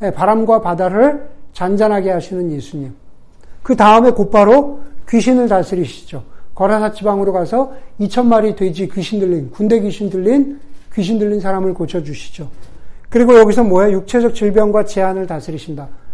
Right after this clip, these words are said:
그 뭐죠? 저기 혈루병 걸린 여인, 혈루병 걸린 여인을 고쳐주시죠. 사실은 혈루병 걸린 여인을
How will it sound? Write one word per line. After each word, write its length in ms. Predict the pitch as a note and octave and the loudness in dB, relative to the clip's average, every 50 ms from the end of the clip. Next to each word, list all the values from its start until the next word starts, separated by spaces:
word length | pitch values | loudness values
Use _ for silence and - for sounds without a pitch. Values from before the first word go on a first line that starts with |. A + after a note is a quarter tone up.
| - - - - | -8 -8 -8 -8
그 100 | - G#3 | -6 -6
뭐죠? 460 | F#3 E3 D#3+ D3+ G3 A3+ A#3+ - - - - | -4 -4 -4 -2 -2 -2 -2 -4 -8 -12 -12
저기 300 | - D#3+ C#3 C3+ C#3 C#3 | -10 -10 -8 -8 -6 0
혈루병 540 | D#3 A3+ C#4+ D4+ D4 - C4+ B3+ A#3 G#3 F#3 | 2 2 2 2 2 2 4 4 4 4 2
걸린 320 | F3 F3+ F3+ F3+ F3+ E3+ | 2 2 4 2 2 0
여인, 260 | D#3+ D3+ D3+ D3 C3 A2+ - - - - - - - | -2 -2 -2 -4 -6 -8 -10 -16 -16 -18 -18 -18 -8
혈루병 680 | - - C4+ C4 B3+ C4 A#3+ - - - - B3+ B3 A#3 | -2 0 0 2 2 0 -2 -4 -6 -2 0 0 0 2
걸린 300 | G3+ F#3+ G3 G3 G3+ G3 | 0 0 0 0 0 0
여인을 300 | F3 E3 D#3+ E3 F#3 F#3+ | 0 0 0 0 0 -2
고쳐주시죠. 720 | - - D3+ - - F3 D3 C#3+ B2+ - - - - D3+ - - - - - - - | -2 -4 -4 -4 -4 -4 -6 -6 -10 -12 -14 -12 -12 -12 -12 -12 -12 -10 -8 -8 -6
사실은 720 | - - C4+ C4 C4+ D4 C#4+ D4+ C#4 - - - - - - | 0 2 2 2 4 4 4 4 4 2 -2 -6 -8 -8 -2
혈루병 760 | - C#4 D4+ D4 C#4+ D4 D4 - - - - D4 C#4+ C#4 C4+ | 2 4 4 6 6 4 2 0 -4 0 2 4 4 4 4
걸린 400 | G#3 A3+ A3+ A#3+ B3 B3+ B3 A3+ | 2 2 2 2 2 2 2 2
여인을 760 | G3 G3 G3+ G#3+ A3 A3 A3+ A#3 A#3 A#3 A3 F#3+ - - - | 2 4 4 2 2 2 4 6 6 6 6 4 2 -4 -8